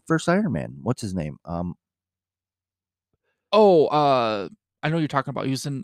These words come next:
Speaker 2: Empire, right?
Speaker 1: Yeah.
Speaker 2: Terrence Howard? Yeah,
Speaker 1: Yeah.
Speaker 2: yeah.
Speaker 1: Hit his wife, stuff, done.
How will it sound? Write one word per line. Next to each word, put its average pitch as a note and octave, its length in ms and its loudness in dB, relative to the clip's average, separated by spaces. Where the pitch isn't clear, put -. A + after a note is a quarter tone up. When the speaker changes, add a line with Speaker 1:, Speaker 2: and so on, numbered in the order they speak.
Speaker 2:
Empire, C#3 420 -2
right? C3 300 0
Speaker 1:
Yeah. F3 340 6
Speaker 2:
Terrence C#3 280 2
Howard? C#3+ 320 6
Yeah, C3 300 2
Speaker 1:
Yeah. D#3 100 2
Speaker 2:
yeah. B2 140 2
Speaker 1:
Hit A#2+ 160 0
his D#3+ 100 -2
wife, B2 420 0
stuff, A2 340 -6
done. F2 180 -8